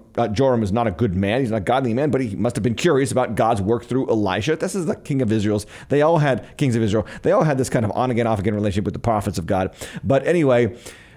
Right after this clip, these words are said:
wouldn't you know that as he's hearing about God's work for her, raising her son to, to life from the dead,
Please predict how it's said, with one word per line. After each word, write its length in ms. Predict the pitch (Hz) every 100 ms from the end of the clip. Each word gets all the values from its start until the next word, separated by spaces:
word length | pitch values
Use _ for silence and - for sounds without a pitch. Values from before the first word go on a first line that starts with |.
| -
wouldn't 340 | 117 214 247
you 80 | 277
know 540 | 311 233 123 110 151 - _ _ -
that 240 | 135 160
as 280 | 165 214 233
he's 480 | - 247 208 - -
hearing 420 | 311 254 113 127 -
about 460 | 131 156 160 147
God's 340 | 147 175 196 -
work 540 | 123 139 233 240 165
for 380 | - 196 202 165
her, 520 | 214 170 117 160 165 -
raising 300 | 139 190 208
her 80 | 202
son 260 | - 185
to, 100 | 180 175 -
to 100 | 190
life 280 | 175 139 143
from 100 | 156
the 80 | 151
dead, 280 | 107 107